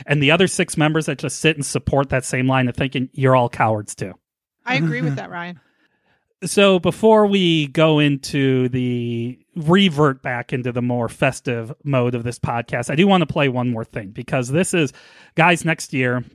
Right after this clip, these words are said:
Speaker 1: is an election year. It is four of those members of the city council can be voted off, which means you can get four new people and you can end the just lunacy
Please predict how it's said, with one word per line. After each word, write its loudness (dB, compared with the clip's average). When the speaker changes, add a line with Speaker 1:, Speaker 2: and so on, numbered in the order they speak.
Speaker 1:
is 0
an 0
election -6
year. -20
It 0
is 2
four 2
of 0
those 0
members -2
of -4
the -6
city -4
council -4
can -8
be -2
voted 2
off, 0
which -4
means 0
you 4
can 0
get 0
four 0
new 2
people -4
and 0
you 4
can -4
end 4
the 0
just -4
lunacy 0